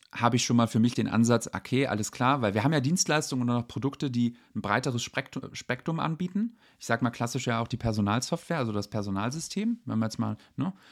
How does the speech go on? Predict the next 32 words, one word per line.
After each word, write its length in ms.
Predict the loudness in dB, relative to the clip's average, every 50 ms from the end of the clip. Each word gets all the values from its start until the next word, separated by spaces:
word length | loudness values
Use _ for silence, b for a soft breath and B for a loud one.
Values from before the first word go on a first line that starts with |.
| B B B B B B B _ _ -8
ähm, 380 | -6 -4 -2 -2 -2 -4 -6 -12 _
sieht 200 | -10 -8 -2 0
man 100 | 0 0
ja 120 | 0 0 0
auch 180 | -2 -2 0
häufig, 340 | 0 0 0 0 -2 -4 0
oder 120 | -2 -2
das 160 | -2 -2 -2 0
C-R-M-System, 920 | 2 2 2 2 2 2 2 0 -2 -2 -2 -2 -2 -2 -2 -2 -4 -6 -8
ja, 280 | -4 -2 -2 -2 -4 B B B B B B B B B B B _ -4
ähm, 420 | -2 0 2 2 0 0 -2 -6 _ _ _ _ _ _ _ _ _
das 200 | -4 -4 -4 -2
bietet 260 | -2 -2 -2 0 2 4
ja 380 | 4 6 6 4 2 0 -4 -10 -16 _
viele 260 | -14 -4 0 2 2 2
Funktionalitäten 840 | 2 0 0 2 0 0 2 2 0 2 2 0 2 2 2 2
ab 240 | 2 0 -2 -4 b b b b b b
und 100 | b 0
da 60 | 0 0
ist 100 | 2 2
natürlich 260 | 2 2 2 -2 0
die 100 | -2 -4
Frage, 400 | -2 2 2 2 4 4 2 2
wo 180 | 2 2 2 2
können 200 | 4 4 4 4
wir 80 | 6
da 100 | 4 4
am 80 | 4 4
besten 260 | 2 0 -2 -2 -4
einsteigen 540 | 0 2 0 0 0 -2 -4 -4 -4 -4 0
im 120 | 0 2
Gespräch? 560 | 2 2 0 -2 -2 -2 -2 -2 -2 -6 -16